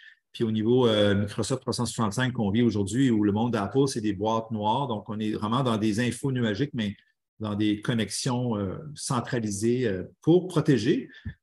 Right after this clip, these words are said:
Euh, par contre, le, la gouvernance, les choix, la démocratisation de l'accès, et cetera, euh,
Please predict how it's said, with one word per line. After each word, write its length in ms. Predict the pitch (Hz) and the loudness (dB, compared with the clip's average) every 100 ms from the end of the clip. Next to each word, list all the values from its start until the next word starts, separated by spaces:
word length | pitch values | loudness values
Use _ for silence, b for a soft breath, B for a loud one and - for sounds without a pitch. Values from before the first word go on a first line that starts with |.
| _ - | _ -8
Euh, 120 | 120 | -6
par 220 | 107 123 - | -2 -2 0
contre, 300 | 131 131 135 | 0 -2 -2
le, 160 | 117 - | -4 -2
la 180 | 101 104 | -4 0
gouvernance, 840 | 117 113 110 123 127 131 123 - | 2 2 2 2 0 -2 -4 -4
les 240 | 107 107 | -2 -2
choix, 720 | 104 - - 120 123 123 123 | -4 -10 -6 -4 -4 -4 -4
la 100 | 117 | -4
démocratisation 920 | 101 107 104 113 - 117 101 - 127 120 | -4 -6 -8 -10 -6 -4 -4 -4 -4 0
de 100 | 113 | 0
l'accès, 480 | 101 - - 120 120 | 0 -4 -8 -6 -6
et 40 | |
cetera, 580 | 117 107 104 110 113 110 | -6 -6 -4 -2 -2 -2
euh, 140 | 95 | -4